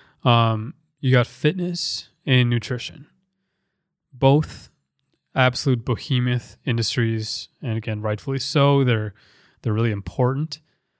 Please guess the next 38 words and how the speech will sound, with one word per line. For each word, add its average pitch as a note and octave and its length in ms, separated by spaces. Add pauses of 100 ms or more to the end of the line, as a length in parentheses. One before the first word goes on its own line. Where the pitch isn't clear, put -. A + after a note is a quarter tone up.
(300)
Um, A#2+ 340
but B2+ 100
if C3 100
we C3+ 100
look E3+ 200
at F#3+ 80
wellness B2 580
in A#2 60
terms A#2 280
of, A2 60
like, A2 160
a A2 60
trifecta, - 840 (160)
we've A#2 100
got A2+ 140
nutrition C#3 460
and D3 100
fitness, C#3 520 (760)
but C#3 100
there's C3+ 180
a B2 40
missing C#3 460
element B2 380
that A#2+ 140
does A#2+ 200
not A#2 400
get C3 120
talked A#2+ 300
about C#3 320 (140)
nearly B2+ 360
as A#2 120
much, A#2 520 (800)
and A#2+ 140
that's A#2 200
mental A#2 280
health. - 420 (2000)
We're B2 140
seeing, B2 720